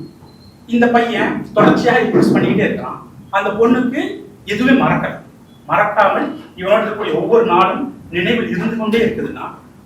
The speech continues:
அவளுக்கு எவ்வளவு சந்தோஷமா இருக்கும். நாம ஒரு பெண்ணின் காதலை அடைந்த பிறகு அவளை இம்ப்ரெஸ் பண்ணுவதை நிறுத்தி விடுகிறோம். இல்ல, நாம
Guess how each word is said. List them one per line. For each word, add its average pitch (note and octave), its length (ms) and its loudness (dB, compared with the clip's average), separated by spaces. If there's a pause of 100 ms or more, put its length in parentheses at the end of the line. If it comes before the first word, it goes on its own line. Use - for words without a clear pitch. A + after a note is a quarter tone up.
(220)
அவளுக்கு A#3 260 4
எவ்வளவு C4+ 300 0
சந்தோஷமா G#3 280 -4
இருக்கும். - 240 -8 (1700)
நாம - 480 2 (300)
ஒரு G#3+ 240 0
பெண்ணின் C4 400 4
காதலை A#3+ 380 4
அடைந்த A#3 380 2
பிறகு - 540 -4
அவளை A3 260 0
இம்ப்ரெஸ் A3+ 520 2
பண்ணுவதை F#3 340 -2
நிறுத்தி - 300 0
விடுகிறோம். - 340 -10 (720)
இல்ல, A#3+ 380 2
நாம G#3+ 400 -4